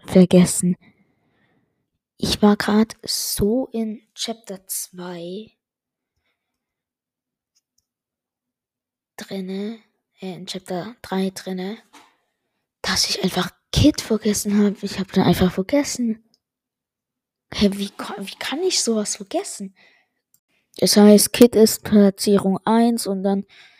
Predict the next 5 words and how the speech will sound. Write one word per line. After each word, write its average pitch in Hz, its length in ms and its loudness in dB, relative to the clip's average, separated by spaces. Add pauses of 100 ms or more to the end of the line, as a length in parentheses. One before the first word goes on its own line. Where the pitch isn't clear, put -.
(280)
sind's 185 280 -8
halt 185 240 -2
meine 180 500 -8
sechs 190 400 -8
Lieblingsskins. 180 1900 -10